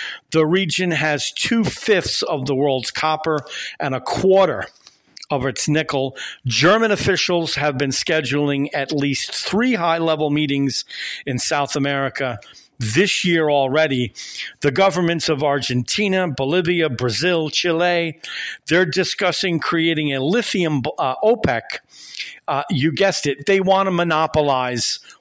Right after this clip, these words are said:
what little they have. Uh, the only other competitor for the Bolivian, uh, lithium industry is Indonesia.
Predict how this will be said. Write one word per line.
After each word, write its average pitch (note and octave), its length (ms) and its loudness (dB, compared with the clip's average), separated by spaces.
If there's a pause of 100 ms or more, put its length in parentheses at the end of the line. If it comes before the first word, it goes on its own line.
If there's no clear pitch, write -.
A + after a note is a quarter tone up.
what C#3+ 340 2
little D#3 420 2
they B2+ 220 -2
have. A#2+ 580 -2 (640)
Uh, C#3+ 220 0 (260)
the D3 300 2
only C4+ 280 6
other A#3+ 160 4
competitor G#3 720 0 (720)
for D3 120 0
the C3+ 80 0
Bolivian, F3+ 800 2 (380)
uh, C#3+ 200 0
lithium F3 580 2
industry C3 640 0 (320)
is C#3 220 0
Indonesia. D3+ 760 0